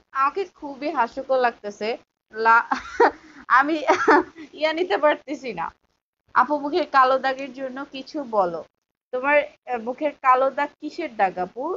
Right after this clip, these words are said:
মানে, আহ, ব্রণের দাগ or হচ্ছে তোমার pigmentation? পিগ-, এমনিতে pigmentation আর ব্রণের দাগ দুটো কিন্তু আলাদা জিনিস, ঠিক আছে? So এটা দেখো, আমি যখন শ্বাস নিতেছি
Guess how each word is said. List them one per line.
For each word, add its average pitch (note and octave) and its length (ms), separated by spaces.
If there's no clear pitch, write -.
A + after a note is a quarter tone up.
মানে, F#3+ 220
আহ, G3 160
ব্রণের A#3 520
দাগ D#4+ 180
or G#3 180
হচ্ছে A#3+ 240
তোমার A#3 280
pigmentation? A#3 600
পিগ-, B3+ 320
এমনিতে C#4+ 420
pigmentation C#4+ 640
আর C#4 160
ব্রণের A#3 440
দাগ A3+ 220
দুটো A3 180
কিন্তু A3 220
আলাদা F3+ 360
জিনিস, - 320
ঠিক - 200
আছে? C#4+ 260
So C#4 160
এটা B3 240
দেখো, F3+ 240
আমি B3+ 180
যখন D4+ 220
শ্বাস C4+ 340
নিতেছি D#4+ 360